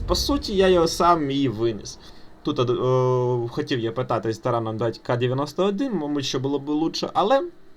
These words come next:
все ж він, е, не дав цього зробити.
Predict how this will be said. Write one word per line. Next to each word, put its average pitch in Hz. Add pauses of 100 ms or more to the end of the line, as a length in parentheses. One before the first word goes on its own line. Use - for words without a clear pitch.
(840)
все -
ж -
він, 139
е, 160 (2500)
не 147
дав 139
цього 120
зробити. 117